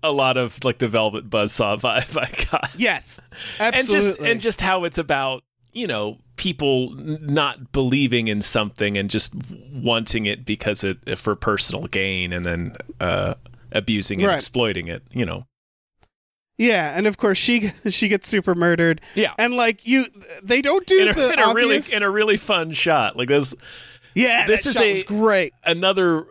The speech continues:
Speaker 1: another big reason, uh, you know, apart from all the ob-, many obvious reasons why Nia DaCosta's name should be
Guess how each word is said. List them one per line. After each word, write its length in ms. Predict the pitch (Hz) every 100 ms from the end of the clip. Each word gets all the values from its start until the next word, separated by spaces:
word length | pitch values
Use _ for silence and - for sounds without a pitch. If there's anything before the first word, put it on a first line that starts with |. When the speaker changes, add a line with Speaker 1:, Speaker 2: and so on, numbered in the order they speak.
| - -
Speaker 1:
another 400 | 151 170 170 147
big 260 | 123 117 110
reason, 560 | 113 107 - 104 95
uh, 680 | - - - - - - - - -
you 200 | - 165
know, 160 | 135 110
apart 320 | 117 147 135
from 120 | 135
all 180 | 120 107
the 160 | 101 110
ob-, 260 | 110 101 -
many 420 | 113 143 147 127
obvious 520 | 113 117 104 98 95
reasons 460 | 104 92 90 92 -
why 360 | 98 90 90 -
Nia 240 | 110 101
DaCosta's 580 | 92 92 92 87 92 -
name 380 | 87 87 85 95
should 280 | - 104 92
be 300 | 92 85 87